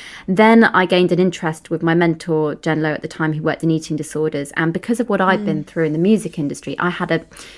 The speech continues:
Speaker 1: interest in helping people with disordered
Speaker 2: Yes.
Speaker 1: relationships with food. So that's when I went on to do my, um, master practitioner in that area,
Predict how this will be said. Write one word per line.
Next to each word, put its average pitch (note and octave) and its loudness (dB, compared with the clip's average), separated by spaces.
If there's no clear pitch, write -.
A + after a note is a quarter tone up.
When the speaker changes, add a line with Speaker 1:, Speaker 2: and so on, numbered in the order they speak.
Speaker 1:
interest F3+ -4
in F3 0
helping F3 0
people D3+ -6
with D3+ -6
disordered D#3+ -4
Speaker 2:
Yes. - -20
Speaker 1:
relationships - -8
with F3 -12
food. B3+ 2
So - -2
that's A#3+ 2
when G#3+ 2
I F#3+ 4
went F3+ 0
on E3 0
to - -20
do E3 0
my, D#3+ -2
um, D#3+ -4
master F3 0
practitioner - -6
in D3+ -2
that F#3 2
area, - -6